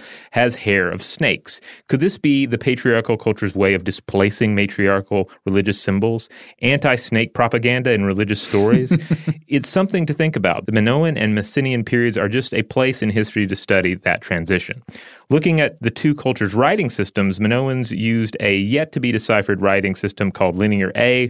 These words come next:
while the Mycenaeans use Linear B, which is mostly, uh, deciphered. Linear B uses a combination of syllabic and ideographic characters.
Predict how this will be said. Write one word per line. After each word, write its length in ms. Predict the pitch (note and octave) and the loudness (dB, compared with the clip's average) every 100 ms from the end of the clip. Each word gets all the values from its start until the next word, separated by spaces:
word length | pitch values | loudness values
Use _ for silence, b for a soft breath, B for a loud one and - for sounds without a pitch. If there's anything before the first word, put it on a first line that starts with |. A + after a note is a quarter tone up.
| B B B | B B B
while 160 | G#2+ G2+ | 0 2
the 80 | |
Mycenaeans 560 | G2 F#2+ C3 B2 A#2 G2+ | 0 0 -2 0 -2 -2
use 180 | G2+ F#2+ | -2 0
Linear 360 | G2 F#2+ F#2 F2+ | 0 0 0 0
B, 360 | C3+ A#2+ G2 B B | 0 0 0 B B
which 180 | - A2 | -4 0
is 140 | A2 G2+ | 0 0
mostly, 800 | A2 C#3 G3 G3+ G2+ G2+ F#2+ b b | 0 2 0 -2 0 2 0 b b
uh, 240 | - G2+ G2 | 0 2 2
deciphered. 640 | G2+ - C3 A#2 - - b b b - | 0 0 0 0 -6 -14 b b b 0
Linear 360 | C#3+ F3 D#3 | 2 4 2
B 240 | B2+ C3+ C3 | 2 2 2
uses 280 | B2 A#2 G#2+ | 0 0 -2
a 80 | |
combination 680 | G#2 B2 A2 G#2+ G#2+ A2 G#2+ | 0 0 2 2 0 0 -2
of 460 | G#2 G2+ G2 F#2+ F#2 | 2 2 2 0 -2
syllabic 600 | - G2 A#2 C3 C3+ - | -2 2 2 2 -2 -4
and 300 | G#2+ G#2 F#2+ - | -2 0 0 0
ideographic 760 | A2+ C3+ A#2+ G2+ G#2+ G2 G2 - | 0 2 0 0 0 0 -2 -2
characters. 640 | C#3+ B2 F#2 - - | 0 2 0 -6 -14